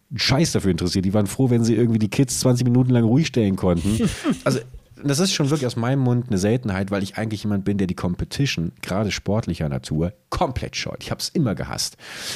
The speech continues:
Speaker 1: Aber auch ich hab schon manchmal das Gefühl gehabt, gerade bei so Hockey hab ich sehr gerne gespielt, dieses Hallenhockey. Und, äh, natürlich hab ich dann auch so mal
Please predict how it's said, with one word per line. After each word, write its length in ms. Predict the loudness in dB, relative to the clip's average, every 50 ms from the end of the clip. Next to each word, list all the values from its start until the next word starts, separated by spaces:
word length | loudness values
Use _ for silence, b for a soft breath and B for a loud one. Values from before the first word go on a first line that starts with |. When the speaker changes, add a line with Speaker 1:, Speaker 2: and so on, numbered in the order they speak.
| B B B
Speaker 1:
Aber 380 | -4 -2 0 2 0 0 0 2
auch 160 | 0 0 0 2
ich 260 | 0 0 0 0 -2
hab 280 | -4 -4 -4 -6 -8 -6
schon 240 | -2 0 0 2 2
manchmal 280 | 0 -2 -2 -2 -2
das 140 | -2 -2 -2
Gefühl 280 | -4 -6 -4 -2 -2 -2
gehabt, 300 | 0 0 -2 -2 -6 B B B B B
gerade 260 | -2 0 2 2 2 2
bei 140 | 2 2
so 200 | 2 0 -2 -2
Hockey 280 | -4 -6 -4 -2 0 0
hab 100 | 0 0
ich 140 | -2 -2 -2
sehr 140 | -4 -4 -2
gerne 240 | -2 -4 -4 -4 -6
gespielt, 420 | -8 -8 -8 -4 -4 -4 -4 -4
dieses 240 | -6 -6 -6 -4 -4
Hallenhockey. 640 | -2 -2 -2 -2 -4 -6 -10 -8 -8 -6 -6 -6 B B B B B B B B B
Und, 420 | -4 -2 0 0 0 -2 -4 -4 -2
äh, 200 | -2 0 0 0
natürlich 380 | -2 -2 0 2 2 2 2
hab 80 | 0 0
ich 60 | 0
dann 100 | 0 0
auch 180 | 2 2 0 0
so 160 | 0 -2 0
mal 480 | 0 0 2 2 2 2 2 0 -2